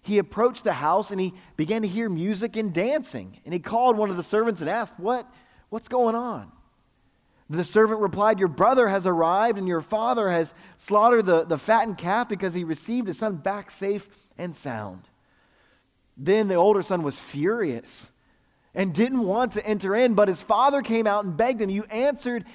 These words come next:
his father, 'Look, I've served you all these years, and I've never disobeyed your instruction,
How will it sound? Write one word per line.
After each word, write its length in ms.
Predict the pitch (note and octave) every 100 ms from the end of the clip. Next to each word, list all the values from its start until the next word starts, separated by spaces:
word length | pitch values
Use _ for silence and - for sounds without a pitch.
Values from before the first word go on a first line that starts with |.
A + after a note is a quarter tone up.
| -
his 160 | G3+ -
father, 340 | B3 C4 A#3+
'Look, 240 | A#3 C#4 -
I've 180 | G3+ F3+
served 320 | - C4+ G#3
you 100 | G#3+
all 300 | G3+ A#3+ C4+
these 380 | C#4 C4 C4 F3
years, 840 | A3 G#3+ B2 F#2 F2 - - - _ _ _ _ _ _ -
and 120 | G#3
I've 160 | F3+ E3
never 460 | G3 B3 A#3+ B3+
disobeyed 720 | G#3 A3+ A3 F#3+ G3 G3+ G3+
your 120 | F#3
instruction, 520 | F3 D3 G3+ F#3+ F#3+